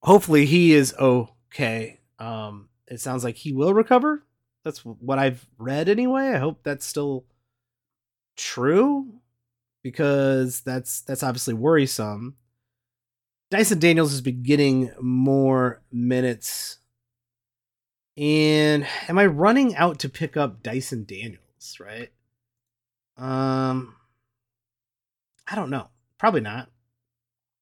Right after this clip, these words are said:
He's a good streamer, I would say, because he's going, you, you've seen him take that starting role. You've seen that they need someone to play minutes. And Dyson Daniels can,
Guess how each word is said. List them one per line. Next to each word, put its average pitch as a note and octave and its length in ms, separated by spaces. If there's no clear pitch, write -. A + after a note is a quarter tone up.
He's G#3 160
a G3 40
good F#3+ 140
streamer, E3 540
I E3 60
would E3+ 140
say, F#3+ 140
because F3+ 220
he's C#3+ 180
going, A#2+ 460
you, C#3+ 240
you've D3 160
seen E3 320
him D3 160
take C3+ 240
that B2+ 160
starting B2 380
role. A#2 140
You've A#2 200
seen C#3+ 400
that C3 100
they C#3 140
need B2+ 440
someone A#2+ 500
to B2 280
play A#2 380
minutes. A2 560
And F3+ 840
Dyson G#3+ 320
Daniels C#4+ 480
can, C4+ 560